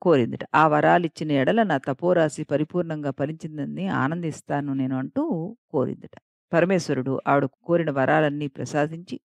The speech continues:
"కాశీ నృపాల పుత్రిక, నీ కోరిక నెరవేర్చడానికి నీవిక సచీపతిని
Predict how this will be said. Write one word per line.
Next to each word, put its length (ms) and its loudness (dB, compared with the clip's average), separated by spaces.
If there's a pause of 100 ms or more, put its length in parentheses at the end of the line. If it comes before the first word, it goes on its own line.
(340)
"కాశీ 380 2
నృపాల 420 2
పుత్రిక, 400 -4
నీ 300 4
కోరిక 340 -2
నెరవేర్చడానికి 1040 -2 (360)
నీవిక 520 0
సచీపతిని 920 -2